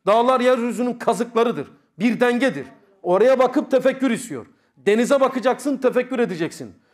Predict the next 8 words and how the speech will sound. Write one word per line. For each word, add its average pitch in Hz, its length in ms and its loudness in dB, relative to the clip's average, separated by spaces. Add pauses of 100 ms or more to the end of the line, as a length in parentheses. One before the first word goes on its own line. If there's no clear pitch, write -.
(260)
Aya 254 260 4
bakacaksın, 254 960 -2
gökyüzüne 269 600 0
bakacaksın, 254 920 -2
yıldızlara 247 540 0
bakacaksın, 254 920 -2
tefekkür 240 420 0
edeceksin. 139 580 -4